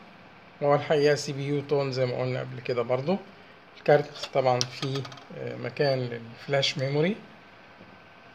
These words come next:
فلاش ميموري طبعًا، آه، دي أساسية، لازم تبقى موجودة في السنترال عشان، آه، عليها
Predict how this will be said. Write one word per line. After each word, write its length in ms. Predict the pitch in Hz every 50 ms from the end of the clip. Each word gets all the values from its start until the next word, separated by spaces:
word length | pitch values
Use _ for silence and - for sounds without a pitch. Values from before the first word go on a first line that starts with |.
| - - - - - - - - - - - - - - -
فلاش 240 | 160 165 156 156 -
ميموري 360 | 170 160 156 151 151 143 131
طبعًا، 440 | 127 147 135 131 127 127 135 139 143 - - - -
آه، 160 | 143 131 127
دي 340 | 123 120 127 127 139 139 131
أساسية، 520 | 127 - - 117 - - 139 139 151 185 - - - - - - -
لازم 200 | 143 127 127 123
تبقى 260 | 127 147 135 131 127
موجودة 360 | 123 123 127 123 131 131 131
في 60 | 127
السنترال 560 | - - - - 120 117 - 143 135 135 135 127
عشان، 360 | 117 110 - 147 139 135 127 127 - - - - - - - - - - - - - -
آه، 320 | 117 110 110 110 107 107 107 107 107 - - - - - - - - - - - - - - - - - - - - - - - - - - - - - - - - - - - - - - - - - - - - - - - - - -
عليها 320 | - 131 127 139 135 131